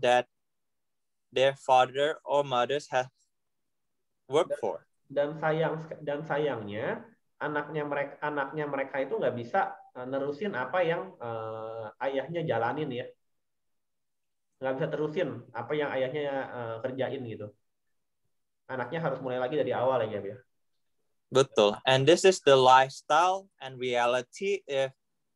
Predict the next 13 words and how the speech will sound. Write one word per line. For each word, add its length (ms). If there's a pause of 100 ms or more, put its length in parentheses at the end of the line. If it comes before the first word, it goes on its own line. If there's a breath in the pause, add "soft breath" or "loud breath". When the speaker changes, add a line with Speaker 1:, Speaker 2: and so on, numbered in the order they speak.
(1300)
Speaker 1:
we 240
are, 320 (400)
we 240
as 160
a 80
young 400 (320)
individuals 800
were 160
to 160
pursue 400
a 80
working 400
professional. 560